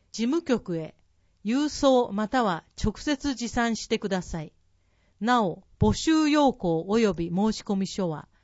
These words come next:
市ウェブサイトからもダウンロードできます。なお、申し込み締め切り日は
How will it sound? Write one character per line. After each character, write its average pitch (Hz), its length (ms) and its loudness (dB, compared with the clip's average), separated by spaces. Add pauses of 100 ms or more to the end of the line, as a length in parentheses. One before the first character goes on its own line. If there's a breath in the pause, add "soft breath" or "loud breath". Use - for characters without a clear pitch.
(140)
市 - 440 -4
ウ 175 40 -6
ェ 202 120 0
ブ 240 100 -4
サ 285 200 0
イ 269 80 -2
ト 175 100 -4
か 165 140 -6
ら 170 100 -4
も 160 240 -8
ダ 180 200 -2
ウ 240 140 0
ン 240 60 -4
ロ 233 180 2
ー - 20 0
ド 160 120 -4
で 156 140 -10
き 170 140 -10
ま 151 180 -8
す。 - 320 -20 (720)
な 240 220 0
お、 - 180 -6 (340)
申 262 220 4
し - 120 -10
込 269 160 2
み 254 120 0
締 254 160 -4
め 254 140 0
切 254 240 -2
り - 0 -
日 180 180 -4
は 147 180 -10